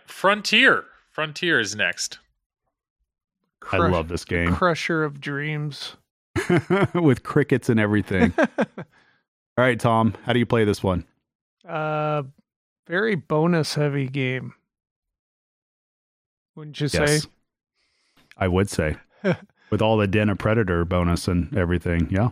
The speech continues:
Speaker 2: It gets
Speaker 3: Yep.
Speaker 2: worth a lot, right?
Speaker 3: Yep. So to, to get your Predators, you wanna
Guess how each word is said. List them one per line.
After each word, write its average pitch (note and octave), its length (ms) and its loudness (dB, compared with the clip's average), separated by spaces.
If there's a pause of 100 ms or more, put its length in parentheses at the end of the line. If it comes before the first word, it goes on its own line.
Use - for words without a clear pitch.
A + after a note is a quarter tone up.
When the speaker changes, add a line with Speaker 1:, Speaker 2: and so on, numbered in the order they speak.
Speaker 2:
It E3+ 140 -16
gets C3+ 140 4
Speaker 3:
Yep. - 60 0
Speaker 2:
worth C3 160 2
a C3+ 60 2
lot, F2+ 280 0
right? G#2 240 0 (240)
Speaker 3:
Yep. G3 320 -2 (240)
So F#3+ 920 2 (540)
to, F3+ 160 0
to - 280 -6
get A3 260 -2
your F#3 80 0
Predators, F#3 840 0
you E3 140 0
wanna D3+ 580 0